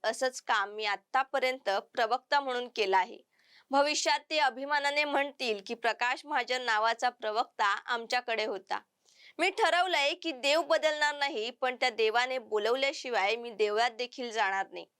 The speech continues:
मनसेत सध्या दिवाळी सुरू आहे, मात्र माझ्या घरात अंधार आहे."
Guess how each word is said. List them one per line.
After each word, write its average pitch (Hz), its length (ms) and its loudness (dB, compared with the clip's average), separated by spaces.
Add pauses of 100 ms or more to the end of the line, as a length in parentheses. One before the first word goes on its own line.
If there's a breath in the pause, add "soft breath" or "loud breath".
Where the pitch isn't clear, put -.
(340 soft breath)
मनसेत 262 400 2
सध्या 285 400 2
दिवाळी 254 440 0
सुरू 277 260 -4
आहे, 247 380 2
मात्र 233 400 -2
माझ्या 220 380 0
घरात 226 380 0 (180)
अंधार 220 420 0
आहे." 208 260 -4